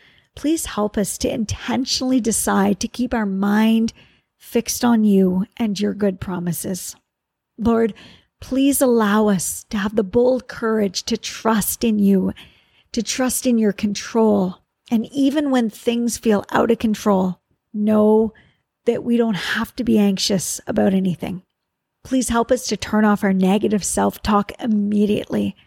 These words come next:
and fight off the enemy with your truth. Help us to select those verses that become meaningful to us that we can keep on hand in defense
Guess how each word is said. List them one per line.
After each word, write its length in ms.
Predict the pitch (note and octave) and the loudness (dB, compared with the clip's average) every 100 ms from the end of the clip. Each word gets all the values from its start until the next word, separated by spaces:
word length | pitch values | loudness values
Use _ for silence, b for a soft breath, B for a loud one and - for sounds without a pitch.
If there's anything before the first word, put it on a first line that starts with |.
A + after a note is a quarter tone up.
| b b b b | b b b b
and 180 | - A3+ | -2 -2
fight 460 | - A#3+ A#3+ C#4 - - | 0 0 0 0 -8 -2
off 280 | G#3+ G3+ - | 0 0 -2
the 160 | G#3+ A3+ | -2 0
enemy 340 | G#3 G3 F#3+ | 2 0 0
with 260 | F#3+ F3+ G#3 | 0 -2 -4
your 80 | |
truth. 460 | G3 - G3 F#3 - _ _ _ _ _ _ - | -6 -6 -6 -8 -12 _ _ _ _ _ _ -2
Help 200 | B3 C#4 | 0 2
us 200 | C#4 - | -2 -2
to 120 | B3 | -4
select 460 | - A#3 A#3 A#3 - | 0 2 2 0 0
those 240 | A3 F#3 | 2 0
verses 640 | F#3 G#3 G#3+ - G#3+ G3 - | 0 2 2 2 2 2 2
that 160 | A#3 | -2
become 420 | B3 A#3 A3 G#3 | -2 -2 0 0
meaningful 720 | G3+ A#3 C4+ C#4 - G3 F#3+ F#3 - | 2 2 2 0 0 -2 -2 -6 -2
to 160 | A3+ | 0
us 180 | B3 C#4 | 2 0
that 100 | - | 0
we 100 | C#4+ | 0
can 200 | D#4 C#4 | 0 -4
keep 360 | - - C#4+ - | -4 -2 -2 -2
on 180 | A3 G3+ | -2 0
hand 520 | F3+ G#3+ G#3+ A#3 A3 B B B B B | 2 2 2 2 0 B B B B B
in 100 | A#3+ | -2
defense 540 | G3+ G#3 - G#3 G3 | 0 0 0 0 0